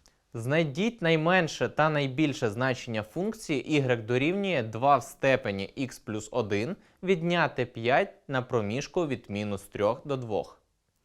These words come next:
Спершу проаналізуємо цю функцію на монотонність. Згадавши правила перетворення графіку, робимо висновок, що графік цієї функції буде паралельно перенесений вліво на один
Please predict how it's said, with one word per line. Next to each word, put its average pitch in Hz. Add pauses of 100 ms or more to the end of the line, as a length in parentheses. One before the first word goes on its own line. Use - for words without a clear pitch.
(520)
Спершу -
проаналізуємо 156
цю 170
функцію 208
на 139
монотонність. 160 (300)
Згадавши 156
правила 180
перетворення 160
графіку, 147 (120)
робимо 151
висновок, 135
що 202
графік 196
цієї 151
функції 156
буде 170
паралельно 147
перенесений 117
вліво 127
на 110
один 165